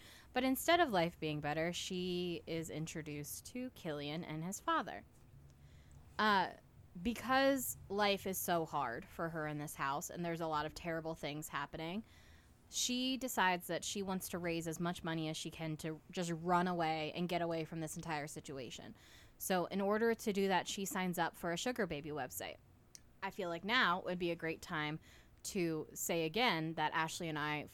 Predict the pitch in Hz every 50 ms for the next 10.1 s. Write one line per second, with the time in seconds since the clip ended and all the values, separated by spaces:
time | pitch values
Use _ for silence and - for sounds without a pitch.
0 | - - - 180 196 202 208 - - 196 - 180 170 156 - 156 156 170 - -
1 | 160 147 - - - 143 151 190 - - - - - - - - - 156 151 -
2 | - - 170 180 - 233 233 226 196 175 160 156 151 143 160 202 - - - -
3 | - - - - - - - 185 185 180 143 - 175 170 160 151 151 - - -
4 | - 262 294 277 - - 269 247 226 - 196 208 196 180 175 - 190 180 175 170
5 | 156 156 160 160 - - 165 156 156 156 - 170 160 165 156 156 156 147 151 156
6 | 156 165 - - - - - - - - - - 202 214 254 294 311 240 233 214
7 | 202 196 226 220 - - 359 370 330 285 311 - - - - - - - - -
8 | - _ 185 202 208 214 214 208 190 175 208 214 208 220 - 254 226 190 190 -
9 | 311 320 294 220 165 - - 160 170 180 190 - 196 190 - - - 190 175 175
10 | -